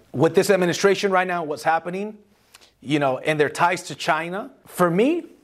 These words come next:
more now than ever before in a time where that may be the case in the near future. But anyways, this is just one of their predictions. The number three is you won't die waiting for an organ donor. They will be made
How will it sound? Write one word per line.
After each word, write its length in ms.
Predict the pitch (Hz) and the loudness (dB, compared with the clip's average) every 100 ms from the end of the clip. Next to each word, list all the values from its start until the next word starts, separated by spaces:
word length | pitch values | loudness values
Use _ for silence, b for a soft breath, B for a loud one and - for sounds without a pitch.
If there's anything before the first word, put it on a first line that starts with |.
| - | -4
more 460 | 139 160 214 247 190 | 2 6 6 4 0
now 460 | 156 160 175 202 | -2 0 2 2
than 120 | 170 | 0
ever 180 | 156 160 | 0 -2
before 400 | 143 117 143 160 165 | -6 -6 0 0 0
in 80 | 143 | -8
a 60 | 135 | -6
time 220 | 151 151 | -4 -4
where 200 | 143 110 | -6 -6
that 240 | 120 139 | -4 -2
may 160 | 143 147 | -2 -2
be 100 | 143 | -2
the 100 | 123 | -6
case 360 | - 143 165 | -2 -2 -4
in 100 | - | -6
the 80 | 131 | -6
near 160 | 127 117 | -4 -4
future. 500 | - 165 - 196 190 B B | -4 -4 0 0 0 B B
But 100 | 160 | 2
anyways, 300 | 147 110 98 | 2 -2 -4
this 160 | 147 | -6
is 60 | 135 | -4
just 180 | 143 127 | -2 -2
one 100 | 131 | 0
of 80 | 117 | -2
their 80 | |
predictions. 560 | 107 110 110 - 123 - b b | -2 -4 -6 -8 -12 -14 b b
The 80 | 120 | -8
number 220 | 135 156 | -4 -2
three 240 | 139 190 170 | 2 4 4
is 100 | 135 | 2
you 140 | 160 | 2
won't 240 | 180 175 147 | 2 0 0
die 160 | 156 | 0
waiting 260 | 135 147 156 | 2 0 -2
for 160 | - | -6
an 80 | 139 | -6
organ 440 | - 147 160 156 127 | 0 0 0 -4 -4
donor. 400 | 113 127 147 196 _ | -4 -4 -8 -12 _
They 180 | 123 151 | -2 0
will 160 | 156 143 | 4 2
be 180 | 131 143 | 0 -6
made 540 | 135 180 190 151 156 | -2 0 2 0 -4